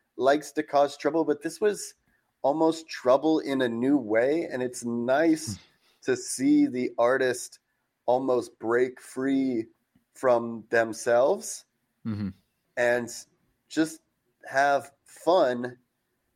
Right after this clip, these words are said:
Speaker 1: in a way that the space kind of needs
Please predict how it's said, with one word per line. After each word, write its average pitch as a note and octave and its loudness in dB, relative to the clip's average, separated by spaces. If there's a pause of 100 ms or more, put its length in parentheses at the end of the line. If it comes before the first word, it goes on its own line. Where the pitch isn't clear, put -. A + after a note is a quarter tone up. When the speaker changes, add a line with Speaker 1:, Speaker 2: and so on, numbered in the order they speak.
(680)
Speaker 1:
in B2+ -4
a C3 2 (180)
way C3+ 2 (260)
that B2+ 4
the B2+ -6
space C3 -2
kind C3 -2
of A#2 -4
needs B2+ -4